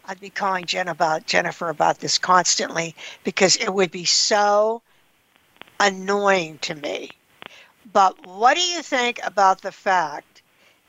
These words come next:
that the media, after a mass shooting, why is it that they constantly say, "And the person had, I'm sure,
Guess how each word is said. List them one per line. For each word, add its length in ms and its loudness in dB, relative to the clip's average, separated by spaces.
that 300 0
the 140 2
media, 840 0
after 500 0
a 60 0
mass 360 0
shooting, 680 -6
why 380 0
is 220 0
it 200 -4
that 220 -6
they 160 -2
constantly 880 -2
say, 560 0
"And 480 2
the 120 -10
person 520 -4
had, 580 0
I'm 200 2
sure, 560 -2